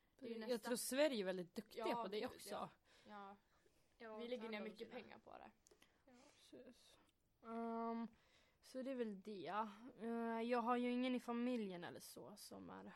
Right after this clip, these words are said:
Speaker 1: Nej, vi har ju dyslexi i vår familj.
Speaker 2: Mm.
Speaker 1: Eh, men jag själv vet ju inte riktigt om jag har det eller inte. Men
Speaker 2: Mm.
Speaker 1: <laughs>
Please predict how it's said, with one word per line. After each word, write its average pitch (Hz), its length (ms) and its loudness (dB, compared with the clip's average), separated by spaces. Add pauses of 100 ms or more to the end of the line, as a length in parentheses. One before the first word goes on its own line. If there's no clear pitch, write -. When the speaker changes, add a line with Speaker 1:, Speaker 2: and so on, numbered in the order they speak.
Speaker 1:
Nej, 240 240 -8
vi 262 140 -6
har 262 140 0
ju 233 140 -4
dyslexi 214 580 -14
i - 260 -16 (140)
vår 202 200 -6
familj. 214 480 -14
Speaker 2:
Mm. 220 340 -6 (280)
Speaker 1:
Eh, 220 100 -8
men 226 140 -6
jag 233 140 -4
själv 233 220 -6
vet 196 340 -12
ju - 40 -16
inte - 180 -18
riktigt - 220 -18
om - 80 -18
jag 208 80 -14
har - 60 -14
det - 60 -16
eller 165 120 -16
inte. - 260 -20 (240)
Men 208 260 -6
Speaker 2:
Mm. 208 40 -8
Speaker 1:
<laughs> - 320 -6